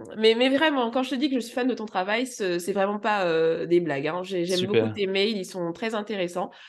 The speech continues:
Speaker 1: Euh, et du coup, euh, tu vois, euh, je, je m'interroge sur la pertinence pour moi de rester ou pas sur les réseaux sociaux. Et à chaque fois, des fois, je fais des pauses, je reviens, et cetera. Mais
Speaker 2: Mhm.
Speaker 1: j'y, je finis par y trouver mon compte parce que quand je me reconnecte à mon pourquoi,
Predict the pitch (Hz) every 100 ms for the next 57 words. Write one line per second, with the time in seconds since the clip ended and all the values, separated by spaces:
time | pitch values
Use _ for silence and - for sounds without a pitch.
0 | - - _ - 180 175 - 196 202 202
1 | - 330 349 175 175 175 175 - 202 202
2 | 277 - - 185 175 180 180 180 190 202
3 | 226 262 269 185 190 202 208 208 - 196
4 | 175 208 185 165 175 175 208 175 180 185
5 | 190 170 170 165 165 156 240 240 165 240
6 | 240 - 247 196 214 226 208 180 170 180
7 | 180 208 190 170 160 147 165 165 165 139
8 | 135 147 262 - - - _ 220 226 294
9 | 254 254 214 247 240 285 349 277 233 233
10 | 226 226 220 214 226 262 269 175 196 247
11 | 285 226 202 190 190 226 240 185 180 180
12 | 220 - 196